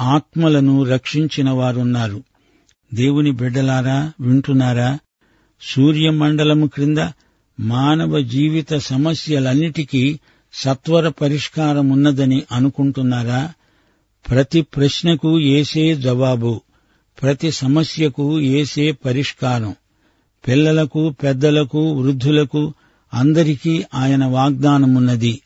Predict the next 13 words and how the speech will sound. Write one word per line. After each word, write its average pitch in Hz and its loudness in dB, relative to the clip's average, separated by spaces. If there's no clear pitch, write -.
అభయమున్నది. 120 0
యోహాను 151 2
సువార్త 135 -4
ఆరో 143 0
అధ్యాయం 123 -2
ముప్పై 127 -2
ఏడో 135 2
వచనంలో 123 -2
ప్రభు 127 0
అన్నాడు, 131 2
"నా 123 2
వద్దకు 139 0
వచ్చేవానిని 131 -2